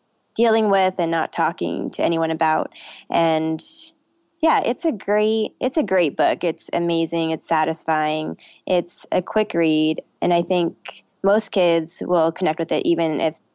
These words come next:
they're not into basketball. I think just, like, the, the rhythm of the language will just pull you in. And I think the voices of, um, the voice of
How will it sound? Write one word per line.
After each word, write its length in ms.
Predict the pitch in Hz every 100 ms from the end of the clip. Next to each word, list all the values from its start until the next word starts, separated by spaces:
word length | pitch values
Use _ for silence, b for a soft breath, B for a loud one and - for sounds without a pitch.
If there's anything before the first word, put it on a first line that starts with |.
| -
they're 140 | 175
not 200 | 165 147
into 180 | 147 160
basketball. 600 | 151 151 156 - 180 190
I 120 | 180
think 300 | 165 151 151
just, 340 | - 156 - - B B B B
like, 220 | 165 156 156
the, 560 | 156 151 95 - 180 - -
the 120 | 175
rhythm 320 | 175 196 185
of 120 | 165
the 80 | 160
language 500 | 156 156 156 170 170
will 140 | 175 -
just 240 | 160 -
pull 180 | - 160
you 180 | 156 151
in. 280 | 151 170
And 360 | 220 156 151 151 -
I 80 |
think 220 | 160 160 156
the 100 | 151
voices 800 | 156 151 151 90 87 90 - -
of, 140 | 160 - -
um, 420 | 156 151 - 175 -
the 80 |
voice 340 | 165 170 165 - B B B
of 320 | 165 160 156